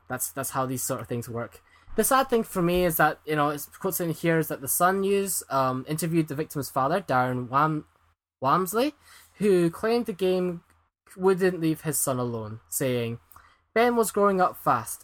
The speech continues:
It's hard for parents, but this needs to be highlighted. There is no confirmation yet, but we believe that the game could be linked to Ben's death.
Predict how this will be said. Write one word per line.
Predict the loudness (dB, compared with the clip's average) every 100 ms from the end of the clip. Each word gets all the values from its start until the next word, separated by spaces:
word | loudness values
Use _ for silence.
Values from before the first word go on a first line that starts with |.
| _
It's | -4 -2
hard | 0 0 0
for | -4
parents, | -2 0 2 0 -4
but | -2 -4
this | -2 -4 -2
needs | -2 -2
to | -2
be | 0
highlighted. | 2 0 0 -2 -6
There | -2 -2
is | 0
no | 0
confirmation | 0 -2 -2 0 0 0 0
yet, | 0 -4 -14 -20 -2
but | 2
we | 2
believe | 0 0 0 0
that | 0 -2
the |
game | 0 2 2
could | -2 -2
be | 0
linked | 0 0 -4
to |
Ben's | -4 -4 -4
death. | -6 -6 -8 -12 -14 -16 -20